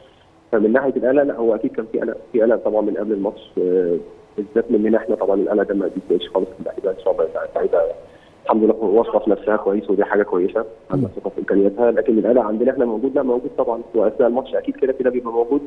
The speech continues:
Speaker 1: خاصه زي ما قلت ان ال-، ال-، ال-، الاجوال اتاخرت شويه، فده
Speaker 2: مم.
Speaker 1: طبعًا، آه، خلاني كمان انا قلقان، انا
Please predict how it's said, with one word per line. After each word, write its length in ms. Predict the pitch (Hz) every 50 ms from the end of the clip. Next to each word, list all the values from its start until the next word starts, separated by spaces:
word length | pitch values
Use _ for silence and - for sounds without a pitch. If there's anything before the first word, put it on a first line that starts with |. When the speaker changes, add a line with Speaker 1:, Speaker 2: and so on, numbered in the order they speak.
| - - -
Speaker 1:
خاصه 300 | 101 - 127 127 131 123
زي 60 | 120
ما 120 | 113 113
قلت 180 | 107 123 - -
ان 120 | 123 117
ال-، 100 | 107 -
ال-، 300 | 95 92 95 95 95 95
ال-، 600 | 90 90 - - - - - - - - - 107 - - - - -
الاجوال 420 | - 110 113 113 123 120 123 123 120 - - -
اتاخرت 360 | - - - - 110 117 113
شويه، 280 | - - 110 113 127 139 147 - - -
فده 180 | 151 151 160 156
Speaker 2:
مم. 60 | 131
Speaker 1:
طبعًا، 420 | 113 110 107 101 104 104 98 95 92
آه، 220 | 87 87 87 90 - - - - - - - - - - - _ _ _ - - -
خلاني 320 | 120 113 110 120 127 135
كمان 200 | 127 131 123 127
انا 100 | 135 127
قلقان، 200 | 113 110 117 131
انا 80 | 135